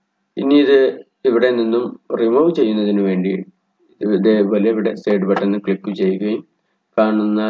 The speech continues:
dialog ബോക്സിൽ നിന്നും remove from quick access toolbar എന്നുള്ളത് തിരഞ്ഞെടുക്കുക. ഇത് click ചെയ്ത് കഴിഞ്ഞാൽ ഇവിടെ നിന്നും ഇത് അപ്രത്യക്ഷമാവുന്നതായി നമുക്ക് കാണാൻ കഴിയും.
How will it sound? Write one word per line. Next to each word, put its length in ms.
dialog 420
ബോക്സിൽ 360
നിന്നും 200
remove 360
from 180
quick 200
access 280
toolbar 380
എന്നുള്ളത് 360
തിരഞ്ഞെടുക്കുക. 580
ഇത് 180
click 360
ചെയ്ത് 220
കഴിഞ്ഞാൽ 340
ഇവിടെ 300
നിന്നും 240
ഇത് 140
അപ്രത്യക്ഷമാവുന്നതായി 1040
നമുക്ക് 260
കാണാൻ 260
കഴിയും. 240